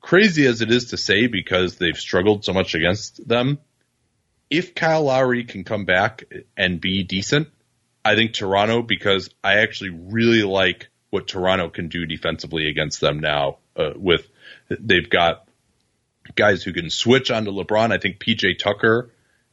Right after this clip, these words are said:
is, you know, he's not the rim protector that Draymond Green is, but just in terms of his strength, you need someone that LeBron James can't just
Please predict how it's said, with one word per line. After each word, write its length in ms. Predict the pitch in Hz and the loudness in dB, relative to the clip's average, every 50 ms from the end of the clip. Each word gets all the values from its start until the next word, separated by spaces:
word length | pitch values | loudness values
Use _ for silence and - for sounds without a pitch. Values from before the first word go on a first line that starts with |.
| _ _ - | _ _ 0
is, 580 | 104 95 92 92 90 87 85 85 - - - _ _ - - - _ _ _ _ _ _ _ _ _ - | 2 4 4 4 2 0 -2 -6 -10 -16 -20 _ _ -20 -20 -20 _ _ _ _ _ _ _ _ _ -6
you 100 | 104 90 | -4 -4
know, 60 | 85 | -4
he's 140 | 92 85 - | -4 -2 -2
not 180 | 117 104 - | -2 -2 -2
the 80 | - - | -6 -10
rim 220 | - - 101 110 | -8 -6 -6 -4
protector 440 | 110 - 123 123 131 135 - - 135 | -4 -2 -2 0 0 -2 -2 -4 -6
that 160 | 120 123 110 | -6 -6 -6
Draymond 360 | - 113 123 131 127 123 123 117 | -4 -2 -2 -2 -2 -4 -4 -2
Green 240 | 123 127 131 127 | 0 0 2 4
is, 200 | 123 127 143 139 | 4 4 4 4
but 160 | 131 - 95 - | 2 0 0 2
just 200 | - 101 - - | 0 0 0 -4
in 120 | 101 87 | -8 -6
terms 260 | - 104 104 101 92 | -4 -2 -2 -2 -2
of 80 | 92 73 | -2 -4
his 160 | 80 82 - | -2 -2 -2
strength, 560 | - - - - 98 101 117 135 123 - - _ _ - - _ _ - | -2 0 0 2 2 4 2 2 -2 -6 -14 _ _ -20 -20 _ _ -4
you 120 | 101 98 | -2 2
need 300 | 104 113 123 139 135 117 | 4 4 4 4 4 2
someone 640 | - - 120 107 101 95 95 92 90 90 90 92 - _ _ _ _ _ _ _ | 0 2 2 2 2 2 2 2 2 2 0 -4 -6 _ _ _ _ _ _ _
that 280 | - 98 95 92 - - | 2 2 2 2 2 -2
LeBron 440 | 95 90 82 - 104 101 107 104 98 | -4 -4 -2 2 2 2 2 2 0
James 340 | 92 98 92 90 82 78 - | 0 0 0 0 -2 -6 -10
can't 320 | - - 107 98 98 101 | -6 -4 -4 -4 -4 -4
just 200 | - - 82 - | -8 -10 -10 -10